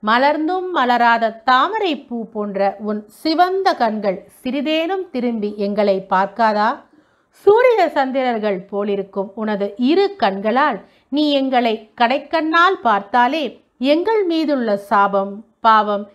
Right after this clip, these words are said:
எல்லாம் அகன்றுவிடும். இதுவே மேற்கண்ட பாசுரத்தின் விளக்கமாகும். இந்த பாசுரத்தை சேவிப்பவர்களுக்கு கண் சம்பந்தப்பட்ட அனைத்து நோய்களும் அகலும்.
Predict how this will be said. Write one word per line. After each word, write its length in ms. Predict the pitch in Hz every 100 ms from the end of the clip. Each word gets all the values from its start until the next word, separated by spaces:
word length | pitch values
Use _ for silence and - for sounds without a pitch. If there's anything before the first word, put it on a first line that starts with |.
| _ -
எல்லாம் 720 | 226 247 254 233 220 294 359
அகன்றுவிடும். 680 | 202 196 202 180 175 175 175 - _ _ -
இதுவே 520 | 196 208 349 294 - - -
மேற்கண்ட 500 | 240 233 233 220 214
பாசுரத்தின் 760 | 202 208 220 208 202 196 180 208
விளக்கமாகும். 720 | 185 190 202 233 220 220 294 403 - _ _
இந்த 280 | 285 359 440
பாசுரத்தை 680 | 392 370 381 403 403 269 226 -
சேவிப்பவர்களுக்கு 1040 | 202 180 - 185 185 185 202 196 339 294 - - _
கண் 300 | - 381 466
சம்பந்தப்பட்ட 960 | 480 - 294 254 240 220 220 208 - 208
அனைத்து 640 | - 226 277 349 349 349 220
நோய்களும் 640 | 196 190 180 175 247 277
அகலும். 500 | 180 175 185 175 -